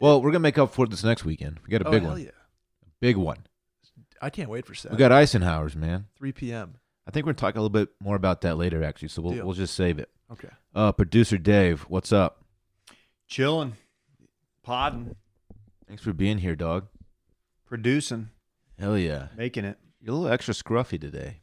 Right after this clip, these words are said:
Speaker 1: by the way.
Speaker 3: I've not shaved since Cabo.
Speaker 1: Okay.
Speaker 2: I don't hate that.
Speaker 3: We'll see what happens.
Speaker 2: Okay.
Speaker 3: I'm kinda, I might be doing something for the backers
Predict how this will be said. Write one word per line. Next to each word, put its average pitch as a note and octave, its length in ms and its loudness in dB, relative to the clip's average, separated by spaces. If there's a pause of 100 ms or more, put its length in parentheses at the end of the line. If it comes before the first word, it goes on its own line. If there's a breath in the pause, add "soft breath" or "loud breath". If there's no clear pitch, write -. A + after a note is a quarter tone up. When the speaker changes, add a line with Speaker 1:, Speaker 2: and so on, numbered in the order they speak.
Speaker 1:
by C2+ 140 -10
the C2 80 -12
way. C2 240 -10
Speaker 3:
I've A#2+ 160 -4
not D3+ 160 -2
shaved D#3+ 260 -2
since - 220 -12
Cabo. A2 500 -2 (480)
Speaker 1:
Okay. - 160 -14 (760)
Speaker 2:
I C#3 60 -20
don't F3 140 -16
hate - 180 -14
that. - 220 -16 (380)
Speaker 3:
We'll B2 100 -10
see - 120 4
what C3+ 140 10
happens. G#2+ 460 0 (760)
Speaker 2:
Okay. - 240 -20
Speaker 3:
I'm A2+ 80 -8
kinda, C#3+ 220 0
I - 20 -2
might C3 160 2
be A#2+ 100 0
doing A2 220 2
something G2+ 220 -2
for - 100 -2
the G2+ 80 2
backers F#2+ 640 -4